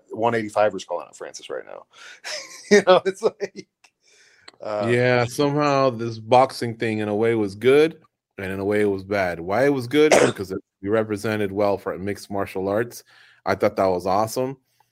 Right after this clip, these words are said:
Speaker 2: But now they're teasing this Deontay Wilder versus Ngannou fight. I mean, come on, in M M A,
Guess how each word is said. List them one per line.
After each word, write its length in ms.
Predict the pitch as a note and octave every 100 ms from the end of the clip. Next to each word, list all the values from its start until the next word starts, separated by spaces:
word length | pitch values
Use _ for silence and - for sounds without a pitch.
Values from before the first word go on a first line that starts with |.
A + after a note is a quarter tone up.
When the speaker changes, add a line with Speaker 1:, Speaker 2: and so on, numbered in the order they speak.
| _ _
Speaker 2:
But 140 | G#2+ G#2+
now 260 | B2 B2
they're 140 | A#2+ G#2
teasing 440 | - A#2+ A2+ G#2+
this 180 | G2 F2+
Deontay 500 | F#2+ G#2 A2+ G#2+ G#2
Wilder 560 | G2+ G#2+ G#2+ G#2 G2+
versus 320 | F#2+ F#2 F#2 F2+
Ngannou 420 | F2+ G#2 G#2 G#2
fight. 340 | G#2+ G#2 G#2 G#2
I 60 |
mean, 140 | A2 G#2+
come 200 | D3 A2
on, 200 | F2 F#2+
in 100 | A2
M 160 | C#3
M 160 | C#3 C3
A, 320 | C#3 C3+ B2